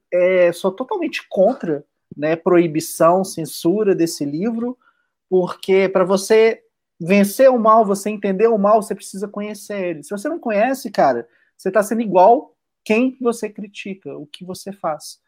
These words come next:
né? É, e, assim, eu acho importante saber como funcionava a cabeça do ariano louco, né? Coincidência é o signo também do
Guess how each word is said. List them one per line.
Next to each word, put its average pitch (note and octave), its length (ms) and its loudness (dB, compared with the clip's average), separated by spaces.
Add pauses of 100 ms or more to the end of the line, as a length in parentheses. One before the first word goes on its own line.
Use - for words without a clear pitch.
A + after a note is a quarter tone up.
(260)
né? D#3 360 -2
É, D3+ 680 -6
e, - 180 -14
assim, F3+ 240 -10
eu E3 80 -2
acho E3 220 -2
importante F#3+ 1000 -6
saber D#3+ 420 2
como D3 240 -12
funcionava C#3+ 400 -8
a C3+ 80 -14
cabeça C3+ 340 -10
do C3 260 -10 (220)
ariano D#3 640 2 (120)
louco, D#3 420 -4
né? D3 300 -8
Coincidência C#3+ 580 -8
é - 20 -2
o E3 100 -4
signo D3+ 400 -10
também C3+ 260 -10
do D3+ 340 -2